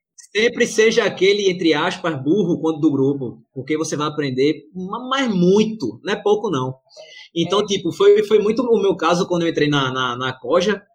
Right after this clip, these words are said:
Speaker 1: que eu vi a galera lá da frente, eu digo, opa, deixa eu colar naquele pilotão ali, porque dali vai ser alguma coisa boa, né? E eu tenho uma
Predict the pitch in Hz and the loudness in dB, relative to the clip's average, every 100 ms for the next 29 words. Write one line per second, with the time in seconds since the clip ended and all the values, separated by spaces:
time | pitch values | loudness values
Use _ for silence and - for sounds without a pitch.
0 | _ _ _ _ - 147 190 208 127 175 | _ _ _ _ -4 4 6 6 4 2
1 | 196 196 190 185 180 185 190 - 165 214 | 4 2 4 4 4 4 0 2 0 2
2 | 247 208 165 196 - - 156 147 170 247 | 0 -2 0 0 0 -2 -2 0 0 -2
3 | - 294 302 226 226 190 190 175 156 135 | -2 -6 -4 -2 -4 -2 -2 0 0 0
4 | 143 160 233 - - 240 - 214 208 226 | 0 0 -6 -8 -8 -8 -2 0 0 0
5 | 233 240 240 233 233 285 254 165 156 175 | 0 2 2 4 2 2 4 6 6 2
6 | 208 _ _ _ _ _ _ _ 147 175 | -2 _ _ _ _ _ _ _ 0 4
7 | 208 196 - 196 202 190 | 4 2 2 0 0 -8